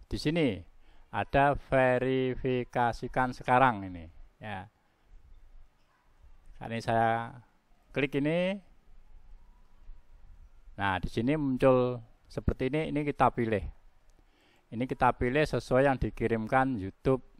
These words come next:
tadi, ya. Tadi YouTube mengirim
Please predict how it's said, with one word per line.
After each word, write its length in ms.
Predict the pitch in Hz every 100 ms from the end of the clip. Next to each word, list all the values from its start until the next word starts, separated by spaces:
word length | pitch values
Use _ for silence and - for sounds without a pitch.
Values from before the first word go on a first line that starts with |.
| - -
tadi, 480 | - 104 - 107 85 - - -
ya. 240 | 104 101 117 - - - - - _
Tadi 520 | 104 98 - 120 123 110
YouTube 320 | - 131 135
mengirim 640 | 110 107 104 123 139 139